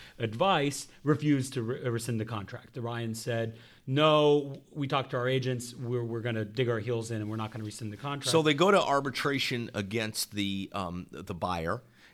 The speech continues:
Speaker 2: and the buyer prevails. And not only does the buyer prevail at arbitration, but the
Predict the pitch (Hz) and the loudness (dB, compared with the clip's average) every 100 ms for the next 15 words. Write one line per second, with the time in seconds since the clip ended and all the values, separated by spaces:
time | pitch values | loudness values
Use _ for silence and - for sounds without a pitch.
0 | - 110 110 110 104 104 120 151 - - | -4 0 0 0 0 4 4 4 0 -6
1 | 110 110 107 101 104 - 107 113 143 190 | -2 0 0 -2 -4 -2 -2 2 2 4
2 | 190 156 139 117 117 101 113 113 98 - | 4 2 0 -2 -4 -2 0 0 -2 -4
3 | 107 95 120 175 165 117 71 95 87 - | -6 -2 0 2 2 0 -2 -4 -6 -6
4 | 101 92 98 95 - 107 | -4 -4 -6 -6 -6 -8